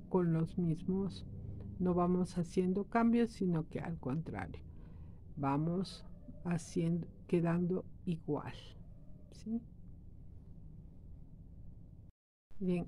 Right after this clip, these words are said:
aquí tenemos uno, dos, vamos a hacer el tercero.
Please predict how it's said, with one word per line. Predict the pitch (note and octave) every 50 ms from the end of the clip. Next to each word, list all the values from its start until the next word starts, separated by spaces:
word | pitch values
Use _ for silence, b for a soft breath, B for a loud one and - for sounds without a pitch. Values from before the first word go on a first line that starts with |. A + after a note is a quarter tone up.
| -
aquí | - E3+ E3 - -
tenemos | - - G#3+ G#3+ G#3 G3 G3 F#3+ - - - -
uno, | G#3+ G3 A3+ A#3 A#3 A#3 A#3+ A3+ - - -
dos, | F3+ D#3+ E3 G3 G3 G#3 A3+ A#3+ B3 - - - - - - - - - - -
vamos | - F3+ F3+ F#3+ F#3+ - -
a | F3
hacer | D#3+ - - F3 E3+
el | E3+ E3 E3
tercero. | - - - E3 D#3+ D#3 - - - F#3+ F#3 F#3 F3+ F#3 G#3 B3+